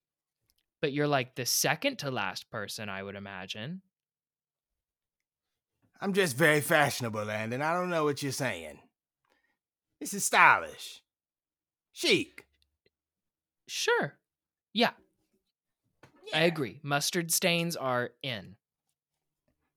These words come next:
Speaker 2: That just happened. That was an accident.
Speaker 1: Right.
Speaker 2: Outside of that, though, normally they're not there. Unless it's hot dog day or hamburger day
Speaker 1: But
Speaker 2: or Polish
Speaker 1: every day
Speaker 2: sausage day.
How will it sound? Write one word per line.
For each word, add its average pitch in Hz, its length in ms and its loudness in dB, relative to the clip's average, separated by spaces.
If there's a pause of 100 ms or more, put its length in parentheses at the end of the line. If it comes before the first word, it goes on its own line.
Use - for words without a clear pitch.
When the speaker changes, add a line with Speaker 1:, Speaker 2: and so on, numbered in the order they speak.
(120)
Speaker 2:
That 214 200 -2
just 196 180 0
happened. 110 380 0 (200)
That 202 120 4
was 208 100 4
an 185 60 6
accident. 104 520 4 (920)
Speaker 1:
Right. 120 120 -2
Speaker 2:
Outside 196 420 6
of 175 60 -2
that, 175 180 2
though, 175 180 4
normally 196 460 2
they're 139 180 -4
not 165 220 2
there. 123 340 0 (320)
Unless 127 300 -2
it's 156 80 -4
hot 156 220 8
dog 107 220 -2
day 90 300 -10 (480)
or 131 120 0
hamburger 117 460 -2
day 82 280 -12 (840)
Speaker 1:
But 131 80 -4
Speaker 2:
or 117 40 -2
Polish 135 140 2
Speaker 1:
every 139 140 2
day 123 40 0
Speaker 2:
sausage 123 440 0
day. 95 300 -6